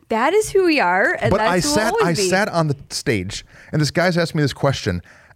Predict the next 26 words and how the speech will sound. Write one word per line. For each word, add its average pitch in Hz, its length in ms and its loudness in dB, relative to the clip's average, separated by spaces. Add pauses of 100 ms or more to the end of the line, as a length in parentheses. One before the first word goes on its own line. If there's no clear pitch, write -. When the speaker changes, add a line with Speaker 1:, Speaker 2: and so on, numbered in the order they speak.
Speaker 2:
and 170 100 2
I 151 100 2
can't 180 440 -2
comprehend 139 760 -2
Speaker 1:
Right, 320 220 -2
but 220 140 -4
bro, 277 200 0
that 220 180 -2
means 240 460 -4
that 185 220 -4
they 247 240 0
have 135 260 0
Speaker 2:
that - 80 0
he's 202 160 2
Speaker 1:
the 131 80 0
Speaker 2:
lazy 160 380 4
as 185 80 2
a 196 40 0
mug. 233 360 0
Speaker 1:
Well, 294 160 2
it, 247 200 -4
it 302 280 0
means 330 320 0
<laughs> 294 140 -4
that, 233 360 -2
that, 262 320 -4